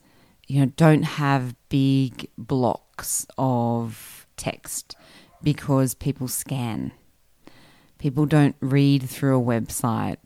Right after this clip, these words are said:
from one end to the other. <laughs> You know, you, well, <laughs> I laugh because, you know, I ha-, I, I kind of, I know my website really well, obviously.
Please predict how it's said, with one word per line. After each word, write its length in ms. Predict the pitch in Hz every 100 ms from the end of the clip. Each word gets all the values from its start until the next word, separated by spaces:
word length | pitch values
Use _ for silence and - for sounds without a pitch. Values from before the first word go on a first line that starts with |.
| _ _ _ -
from 200 | - 139
one 160 | 131 110
end 200 | 123 127
to 80 |
the 160 | 123 127
other. 160 | 117 -
<laughs> 20 |
You 200 | - 147
know, 120 | 175 151
you, 260 | - 147 - -
well, 300 | 143 117 - _ - - - - _ _ _ _ -
<laughs> 400 | 180 - - -
I 160 | 196 165
laugh 500 | 160 156 151 139 -
because, 760 | 160 156 160 147 143 139 - - 170 175 - - - _ - - _ _ -
you 200 | 175 160
know, 60 |
I 180 | 113 113
ha-, 220 | 156 - -
I, 200 | 156 143 - _
I 140 | - 165
kind 260 | 160 156
of, 560 | 135 - _ _ - - _ _ _ 175
I 80 |
know 180 | 196 202
my 180 | 196 151
website 480 | 127 131 - 131 -
really 260 | 131 117
well, 320 | 113 101 57 -
obviously. 600 | - 117 117 110 117 151